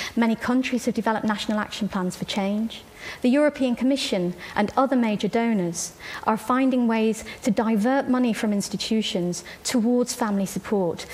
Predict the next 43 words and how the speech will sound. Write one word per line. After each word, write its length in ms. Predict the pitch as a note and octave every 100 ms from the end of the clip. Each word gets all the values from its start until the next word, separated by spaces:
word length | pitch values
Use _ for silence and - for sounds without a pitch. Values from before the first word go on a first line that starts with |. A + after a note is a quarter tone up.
| - -
empowering 580 | A3+ - C4 B3+ B3
communities 600 | B3 B3 A#3+ A#3+ - G3+ -
to 120 | -
look 160 | G#3 A#3+
after 300 | A#3+ - G#3+
their 200 | G3 G3+
own 180 | G3
children. 520 | F#3 - G3+ F#3 F3 E3+ - - - - - - - - -
But 120 | C4
there 160 | C4+
is 80 | C4
still 300 | - - D4
much 360 | C4 C4 C4+ -
to 100 | G#3+
be 100 | A#3
done 400 | A#3+ A3+ F#3 F#3
to 220 | - -
end 200 | C4 B3+
the 40 |
systematic 600 | A#3+ A3+ - G#3+ G3+ -
institutionalization 1120 | A3 G3+ G3 - A3 - G3 F#3+ F#3+ G#3 - F#3+
of 100 | -
children. 520 | - G3 F#3 F3 F3+ - - - - - - - -
Awareness 520 | A3+ C4 C4 C4 C4
raising 380 | B3+ B3+ B3+ A3
is 140 | -
required 440 | A3+ - A3+ A3
at 80 | - -
every 260 | C4+ C#4
level 260 | C#4 C4+ B3+
of 60 |
society. 720 | A#3+ A3 A#3 A3+ A3 - F#3+ F3+
People 280 | A#3 A3+ A#3
need 180 | A3+ G#3+
to 120 | G#3
know 380 | A3+ A3+ A#3 A#3 - - -
the 60 |
harm 360 | A#3 C#4 C#4 C4+
that 100 | B3
institutions 720 | A3+ - A3 - C4+ B3 A3+
cause 340 | - D4+ D4 D4
to 100 | G3+
children 520 | - F3+ F3 F#3